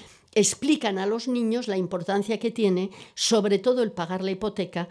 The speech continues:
sobre todo el pagar las deudas y hacer a los niños de primaria y secundaria hacer un plan de pensiones. Si ustedes, si ustedes ven,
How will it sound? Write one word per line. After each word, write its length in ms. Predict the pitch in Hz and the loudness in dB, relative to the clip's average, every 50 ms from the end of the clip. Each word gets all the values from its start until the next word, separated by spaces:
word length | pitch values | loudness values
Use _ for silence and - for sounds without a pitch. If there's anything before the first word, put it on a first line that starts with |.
| - - - _ | -10 -20 -20 _
sobre 400 | - - - 214 196 196 196 190 | -8 -2 0 0 2 2 0 0
todo 220 | 190 254 247 233 | 2 2 2 2
el 100 | 233 208 | 2 0
pagar 300 | - 170 165 175 196 196 | 0 -6 -4 -4 -4 -4
las 220 | 214 214 214 208 214 | -2 -4 -4 -2 0
deudas 460 | 208 196 190 175 170 175 185 180 - - - - _ | 0 2 2 2 0 0 -2 -4 -8 -16 -20 -20 _
y 140 | - 214 196 | -2 0 0
hacer 500 | 214 214 208 - - 254 220 175 170 - _ _ _ _ _ | 0 0 0 0 2 2 2 0 -2 -10 _ _ _ _ _
a 80 | - 196 | 0 0
los 240 | 185 185 190 190 | 2 0 0 -2
niños 380 | 220 262 294 285 269 254 226 185 | 0 2 2 2 4 2 2 2
de 120 | 208 220 | 2 0
primaria 640 | 214 - - 202 202 190 208 226 220 214 202 180 160 | 0 0 2 4 4 6 6 6 6 6 4 2 2
y 80 | 165 | 0
secundaria 800 | 165 - 240 233 233 - 240 208 185 180 170 165 170 170 180 190 190 - - - - _ | 0 0 -2 -2 -2 0 0 0 0 2 0 0 0 0 -2 -2 -6 -12 -20 -20 -18 _
hacer 420 | - 170 165 - 214 208 196 196 - - | -6 -6 -4 -2 -2 -2 -4 -4 -4 -4
un 180 | 196 185 185 | -4 -4 -4
plan 240 | 185 202 196 185 180 | -4 -6 -6 -4 -4
de 80 | 170 170 | -6 -6
pensiones. 800 | 165 151 147 131 - - 131 123 127 135 - - - - _ _ _ _ _ _ _ _ _ _ _ _ _ _ _ _ _ - - | -6 -10 -10 -8 -10 -10 -10 -12 -14 -16 -14 -16 -16 -16 _ _ _ _ _ _ _ _ _ _ _ _ _ _ _ _ _ -12 -4
Si 240 | - - - 240 220 | -2 2 4 6 6
ustedes, 520 | 202 - - 320 311 330 320 - - - - - - _ | 4 4 2 0 2 2 0 0 -2 -6 -10 -20 -20 _
si 180 | - - - 233 | -10 -2 -2 0
ustedes 500 | 220 233 - 302 302 302 269 202 220 185 | -2 0 -2 -2 0 0 -2 0 2 6
ven, 460 | 226 226 214 175 165 151 131 131 135 | 8 8 8 8 6 4 0 -4 -12